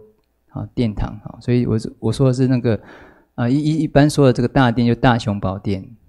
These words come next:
它里面是没有佛像的啦，就是你礼拜的时候是意念佛，啊，就是那个，那个佛顶舍利，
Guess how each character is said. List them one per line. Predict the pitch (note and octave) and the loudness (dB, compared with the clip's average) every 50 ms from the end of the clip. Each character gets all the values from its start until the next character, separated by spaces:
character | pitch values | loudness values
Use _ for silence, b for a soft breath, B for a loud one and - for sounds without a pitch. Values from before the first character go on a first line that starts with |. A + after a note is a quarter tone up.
| _ _ | _ _
它 | C3+ D3 | -2 2
里 | D3 B2 | 2 4
面 | A2 A#2+ C#3+ C#3+ C3+ | 6 6 6 6 6
是 | C3+ D3 | 6 6
没 | C3+ C#3 | 6 6
有 | C3 A2+ | 6 6
佛 | G2 - G#2+ G2+ G2 | 4 0 -2 -2 -2
像 | - B2 G#2+ F#2+ | -2 -4 -4 -4
的 | F#2 F#2 | -6 -8
啦， | F#2+ - - - _ _ _ _ _ _ | -12 -14 -16 -20 _ _ _ _ _ _
就 | - A#2 | -4 -2
是 | A#2+ B2 A2+ - - - - - - _ _ | 0 0 -2 -2 -6 -12 -20 -20 -20 _ _
你 | - A#2 A2 B2+ | -4 -2 0 2
礼 | A#2+ A2 G#2 | 2 2 2
拜 | - B2+ A#2+ | 4 4 4
的 | A#2 | 4
时 | A2 B2 | 4 4
候 | A#2 A2+ | 4 4
是 | A2+ A#2+ A2+ - - b b b b b b b b b _ _ _ | 4 0 0 -2 -6 b b b b b b b b b _ _ _
意 | - C#3+ C3+ | 2 4 4
念 | B2+ B2+ B2+ A#2+ A2 G#2+ | 6 6 4 4 2 0
佛， | - - A#2 G2+ G2+ G2+ G2+ G2+ G#2 G2 - - | -4 -4 -2 0 0 2 0 -2 -4 -6 -12 -12
啊， | - F#2 G2 | -12 -12 -8
就 | G#2+ A2+ A2+ | -4 -2 0
是 | A2+ A2 | 0 0
那 | A#2 A#2 | 0 0
个， | A2 G#2 G#2+ - - _ | 0 -2 -4 -6 -12 _
那 | - A2 A2+ | -10 -8 -8
个 | G#2+ - G#2+ G2+ G2 G2 G2 G2+ G2 - - - - | -8 -6 -6 -4 -4 -4 -4 -6 -8 -10 -14 -18 -8
佛 | - G#2+ G#2+ A2 | -2 0 0 0
顶 | G#2+ A2 G2+ G2+ | 0 -2 -6 -6
舍 | - A#2+ A2 G#2 | -4 -4 -4 -4
利， | G2+ G2 F2+ | -4 -6 -10